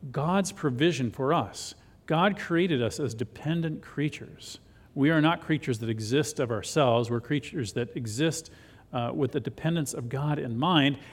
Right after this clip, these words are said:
and God abundantly provides for us.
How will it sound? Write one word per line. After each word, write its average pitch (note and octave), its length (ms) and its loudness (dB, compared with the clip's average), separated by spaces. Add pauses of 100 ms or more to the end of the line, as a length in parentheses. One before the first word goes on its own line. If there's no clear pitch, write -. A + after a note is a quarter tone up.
(200)
and G3 440 8 (240)
God F#3 400 2
abundantly D#3 800 4
provides F3 600 -2
for G2 180 -6
us. - 400 -12